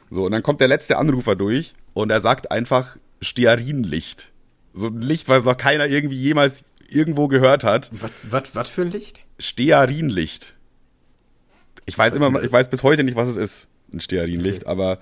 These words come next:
Speaker 2: Ich denke, man könnte es jetzt ganz einfach rausfinden, aber ja.
Speaker 1: Äh, und gleiche Situation wieder, verdutztes Gesicht auf einmal bei Stradin in der Fresse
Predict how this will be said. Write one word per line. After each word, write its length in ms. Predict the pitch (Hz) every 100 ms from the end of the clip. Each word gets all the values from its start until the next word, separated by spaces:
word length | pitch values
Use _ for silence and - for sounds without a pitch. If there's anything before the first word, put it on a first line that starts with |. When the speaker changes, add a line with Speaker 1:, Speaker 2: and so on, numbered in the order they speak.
| -
Speaker 2:
Ich 160 | -
denke, 240 | - 107 120
man 140 | 107
könnte 200 | 104 123
es 60 | 113
jetzt 200 | 107 82
ganz 220 | 113 135
einfach 280 | - 120 101
rausfinden, 500 | 98 - 82 92 -
aber 320 | 101 95 -
ja. 220 | 110 87 - _ _ _ _ -
Speaker 1:
Äh, 360 | 107 107 101 -
und 280 | - 117 - - - - -
gleiche 300 | - 139 160
Situation 480 | 147 143 131 151 135
wieder, 420 | 127 160 202 240 - _ _ -
verdutztes 500 | 127 143 175 185 170
Gesicht 340 | 139 147 185
auf 140 | 160 151
einmal 240 | 156 160
bei 140 | 151 151
Stradin 420 | 165 135 160 170
in 60 | 160
der 100 | 143
Fresse 460 | 143 160 190 214